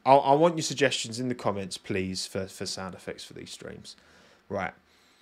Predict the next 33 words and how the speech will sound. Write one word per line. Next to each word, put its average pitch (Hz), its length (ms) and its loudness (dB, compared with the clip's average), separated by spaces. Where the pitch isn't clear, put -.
Thank 175 260 6
you 175 60 0
for 151 80 0
being 143 240 4
patient 123 500 4
with 110 200 -4
the 107 420 -4
issues 123 360 2
at 113 60 -6
the 113 80 -8
start. 107 540 4
Um, 104 520 0
the 117 80 -4
signal's 123 480 2
still 113 200 4
rubbish. 104 600 2
Um, 101 320 -4
I've 104 100 -6
been 117 140 2
able 113 160 4
to - 40 -4
sort 98 260 -2
it - 20 -4
out 98 180 -4
in 101 60 -6
O 98 120 -6
B 95 140 -6
S - 240 -6
to - 280 -4
some 101 280 0
extent, 98 640 -6
but - 460 -8
yes, 95 340 -4